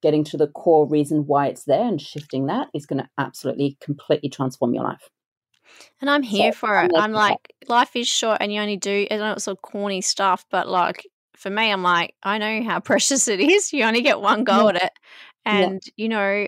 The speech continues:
Speaker 2: I don't wanna have any regrets. So I'm gonna do whatever I can to get to where I need to be. So on that note, Shah, like, how do you work with people?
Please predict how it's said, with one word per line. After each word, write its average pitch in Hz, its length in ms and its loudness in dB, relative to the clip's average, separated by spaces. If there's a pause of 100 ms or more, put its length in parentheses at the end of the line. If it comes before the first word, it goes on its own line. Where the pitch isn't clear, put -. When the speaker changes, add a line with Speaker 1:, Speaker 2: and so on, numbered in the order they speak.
(140)
Speaker 2:
I 220 120 2
don't 233 100 -2
wanna 220 140 -4
have 214 200 -2
any 202 180 -4
regrets. 196 600 0
So 202 160 0
I'm 185 320 0
gonna 214 160 0
do 196 160 0
whatever 190 260 0
I 170 100 -2
can 190 460 -6
to 175 340 -6 (440)
get - 200 -6
to - 120 -10
where 175 100 -4
I 175 100 -4
need 170 260 -6
to 208 80 -4
be. 196 560 -2 (400)
So 233 300 0
on 220 220 0
that 226 200 0
note, 196 480 0
Shah, 175 540 0
like, 180 380 2
how 233 280 2
do 226 240 2
you 175 280 0
work 151 420 -2 (260)
with 180 220 -6
people? - 340 -6